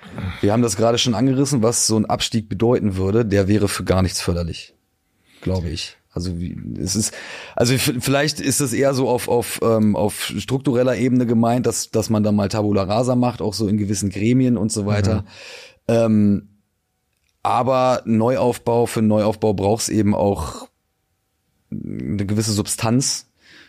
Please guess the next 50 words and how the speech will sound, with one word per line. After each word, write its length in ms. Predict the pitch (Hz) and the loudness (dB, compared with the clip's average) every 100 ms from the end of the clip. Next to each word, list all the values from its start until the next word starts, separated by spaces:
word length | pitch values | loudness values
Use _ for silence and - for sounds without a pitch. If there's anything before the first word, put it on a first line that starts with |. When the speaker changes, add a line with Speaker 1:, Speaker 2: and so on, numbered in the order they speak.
| _ | _
Speaker 1:
Die 120 | 110 107 | 2 4
würde 160 | 110 | 4
erstmal 260 | 101 113 98 | 2 2 2
flöten 340 | 113 110 120 | 2 2 4
gehen, 380 | 107 117 120 - | 4 4 4 0
wenn, 380 | 95 107 107 82 | 0 2 2 0
wenn 160 | 104 107 | 0 2
du, 300 | 107 92 67 | 2 2 0
wenn 160 | 101 101 | 0 0
du, 340 | 101 101 92 | 0 0 0
ähm, 640 | 85 95 98 98 76 62 - - - | 0 -2 -2 -2 -4 -6 -10 -16 -18
die 360 | - - 95 | -18 -12 -6
Liga 360 | 95 101 101 90 | -2 0 0 0
nicht 340 | 98 95 - | 0 -2 -2
hältst. 540 | 107 113 123 - - - | 2 4 2 0 -6 -4
Ich 100 | 107 | 0
meine, 160 | 101 | 0
es 100 | 90 | 0
kann 200 | - 104 | 0 2
sein, 240 | 95 98 107 | 2 2 2
dass 160 | 98 | 2
man 140 | 107 101 | 0 0
dann 160 | 101 | 0
sagt, 160 | 101 98 | 0 -2
okay, 180 | - 98 | -2 0
wir 80 | |
machen 240 | 101 98 101 | 2 0 -2
jetzt 160 | 92 | -4
Tabula 300 | 101 92 92 | -4 -2 -2
Rasa, 380 | 90 104 110 107 | -2 0 2 2
was 240 | 98 - - - - - | 0 -2 -8 -16 -20 -10
auf 160 | - - | -6 0
einigen 300 | 107 95 98 | 2 4 2
Ebenen 640 | 78 104 101 101 90 101 - _ _ _ _ _ _ | 2 2 4 2 -2 -6 -16 _ _ _ _ _ _
vielleicht 340 | - 101 98 98 | -4 0 2 2
auch 60 | |
nicht 140 | 101 92 | 0 -2
so 60 | |
schlecht 320 | - 113 - | -2 -2 0
wäre, 400 | 110 117 120 113 | 2 4 4 4
wenn 100 | 107 | 4
man, 200 | 110 110 | 4 4
wenn 100 | 104 | 2
man 140 | 107 98 | 2 2
sich 120 | 95 | 0
da 120 | 101 | 2
mal 100 | 101 | 2
verändern 360 | 92 95 104 98 | 2 0 2 2
würde. 160 | 98 98 | 2 2
Aber 180 | 101 | 2